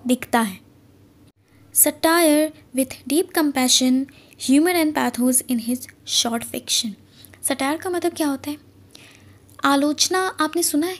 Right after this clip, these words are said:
किसी भी इंसान का आलोचना करना, मतलब उसको क्रिटिसाइज़ करना? तो अगर किसी व्यक्ति के बारे में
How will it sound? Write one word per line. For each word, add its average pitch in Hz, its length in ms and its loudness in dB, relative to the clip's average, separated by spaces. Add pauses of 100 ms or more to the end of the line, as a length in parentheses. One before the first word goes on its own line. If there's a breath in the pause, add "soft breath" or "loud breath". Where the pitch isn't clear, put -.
(120)
किसी 285 180 -2
भी 294 120 0
इंसान 262 360 0
का 277 80 -4
आलोचना 262 460 -2
करना, 262 320 -4 (180)
मतलब 254 120 0
उसको 262 200 -2
क्रिटिसाइज़ 262 560 0
करना? 302 340 0 (1040 loud breath)
तो 381 340 2 (380)
अगर 294 400 2 (460)
किसी 320 260 2
व्यक्ति 240 420 -2
के 302 160 0
बारे 220 300 -4
में 220 220 -4